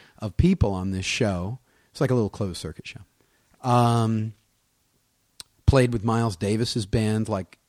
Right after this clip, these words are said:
they just needed a bass player for the night. It was, like, crazy stuff. Um, and writing. You know, so I interviewed Kiss, and I wrote about the Kinks and interviewed Ray Davies, and, you know, it was all this stuff that I was sort of, um,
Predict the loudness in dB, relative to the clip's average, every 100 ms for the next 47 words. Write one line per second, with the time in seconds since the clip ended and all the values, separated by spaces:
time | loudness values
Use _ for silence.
0 | -20 -18 -10 -6 -6 -2 -2 -2 -2 -2
1 | -2 -2 -2 -2 -4 -6 -4 -6 -8 -10
2 | -12 -12 -12 -14 -10 -2 -2 -2 -4 -8
3 | -4 -4 -4 -16 _ _ _ _ -20 _
4 | _ _ -2 0 2 2 0 0 -2 -6
5 | -12 _ 0 2 4 4 2 -2 -14 _
6 | 0 0 0 -2 -2 -2 -2 -4 -6 -4
7 | 0 0 0 -2 -4 -10 -20 -20 -20 _
8 | -12 -10 -8 -8 -8 -6 -6 -6 -10 -2
9 | 2 2 0 -4 -2 -2 -4 -8 -8 -6
10 | 0 2 2 0 0 -2 -2 -2 -2 -2
11 | -2 0 -2 -2 -4 -2 -2 -4 -12 -10
12 | -8 -8 -8 -6 -8 -10 -16 _ _ _
13 | _ _ _ _ _ -6 -4 -4 -4 -6
14 | -8 -10